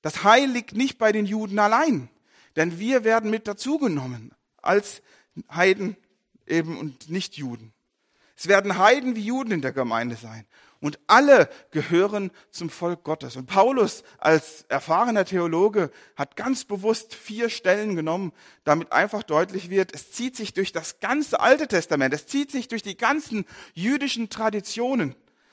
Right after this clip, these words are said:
so dass es eben deutlich ist, Jesus Christus ist der Messias, gekommen eben für alle Menschen. Jesus kam für die Juden,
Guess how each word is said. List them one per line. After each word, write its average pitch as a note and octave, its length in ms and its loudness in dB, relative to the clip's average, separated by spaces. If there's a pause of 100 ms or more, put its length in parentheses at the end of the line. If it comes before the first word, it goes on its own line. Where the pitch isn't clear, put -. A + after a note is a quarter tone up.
(260)
so G3 200 2
dass G3+ 240 0
es F#3+ 140 -10
eben E3+ 300 2
deutlich G3 420 2
ist, - 340 -6 (460)
Jesus G3+ 440 -4
Christus F#3+ 420 -6
ist - 300 -14
der D#3 100 -2
Messias, F#3 640 -4
gekommen F3+ 520 -4 (280)
eben D3+ 360 -4
für - 320 -6
alle D3 200 -2
Menschen. B2 480 -8 (1400)
Jesus A3 320 -4
kam A3 260 4
für G#3 120 -10
die F3+ 140 -8
Juden, G3 500 -4